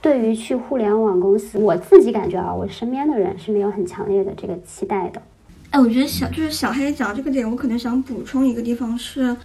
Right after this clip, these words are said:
Speaker 2: 就我现在看到很多年轻人对大厂些许有一些盲目的这种，盲-，盲目的迷恋在里面的时候，我其实会有点难过，因为，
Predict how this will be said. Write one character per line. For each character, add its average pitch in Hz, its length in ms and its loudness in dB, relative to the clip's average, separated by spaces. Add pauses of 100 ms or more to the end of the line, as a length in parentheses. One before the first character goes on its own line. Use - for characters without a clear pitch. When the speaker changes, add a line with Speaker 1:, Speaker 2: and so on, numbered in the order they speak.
(140)
Speaker 2:
就 320 140 -4
我 247 80 0
现 330 160 -6
在 320 40 0
看 311 160 -6
到 294 80 -4
很 262 200 -4
多 226 100 -4
年 214 220 -6
轻 254 160 -4
人 240 100 0
对 294 140 -4
大 302 240 -8
厂 - 160 -8
些 311 280 -4
许 294 220 0
有 226 140 0
一 - 20 2
些 262 180 2
盲 247 220 4
目 330 220 2
的 247 100 -4
这 240 160 -2
种， 226 200 -4 (540)
盲-， 226 300 2
盲 220 160 0
目 330 160 0
的 311 80 0
迷 220 180 4
恋 247 160 2
在 262 120 2
里 202 100 -2
面 214 120 -4
的 226 40 0
时 277 80 -4
候， 262 60 0
我 220 60 -2
其 226 80 -6
实 254 100 0
会 277 100 0
有 254 60 4
点 226 120 0
难 - 280 -6
过， 285 180 -2
因 277 160 2
为， 277 180 -2